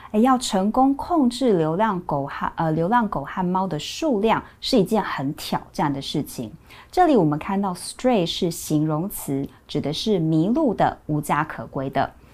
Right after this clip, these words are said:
而stray也可以当名词，意思就是流浪动物。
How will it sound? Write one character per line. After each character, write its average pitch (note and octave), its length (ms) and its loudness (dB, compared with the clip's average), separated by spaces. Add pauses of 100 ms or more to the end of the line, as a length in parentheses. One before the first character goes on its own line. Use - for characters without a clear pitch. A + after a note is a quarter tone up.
(200)
而 A3+ 140 2
stray D#4 520 2
也 D#3+ 180 2
可 - 160 -4
以 F#3+ 100 0
当 F3 240 -2
名 D3+ 260 0
词， D3+ 300 -2 (160)
意 G3 160 2
思 F#3 180 -2
就 D#3+ 180 0
是 D#3 360 0
流 C#3 180 -2
浪 F3+ 280 0
动 A3+ 200 4
物。 G#3+ 260 2